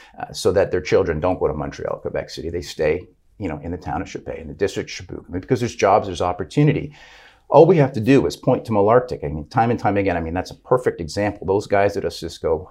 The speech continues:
uh, really cut a trail for us and made it easier because we just say, "Hey, look, look, look what happened over there." It's, it's a very similar situation where it was a high-grade underground mine.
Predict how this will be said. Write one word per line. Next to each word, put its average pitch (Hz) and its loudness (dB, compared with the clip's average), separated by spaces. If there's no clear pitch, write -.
uh, 82 -6
really 110 2
cut 120 6
a 117 4
trail - 8
for 67 -4
us - -8
and 95 -8
made 101 0
it 98 -8
easier 101 -6
because 76 -6
we 107 -2
just 98 -4
say, 98 4
"Hey, 117 4
look, 131 2
look, - 0
look 113 6
what 123 8
happened 104 4
over 87 -4
there." 78 -6
It's, 110 -10
it's 85 -20
a 85 -16
very 117 6
similar 110 -2
situation 82 -8
where 85 -14
it 82 -14
was 82 -14
a 76 -12
high-grade 98 -2
underground 78 -8
mine. 82 -8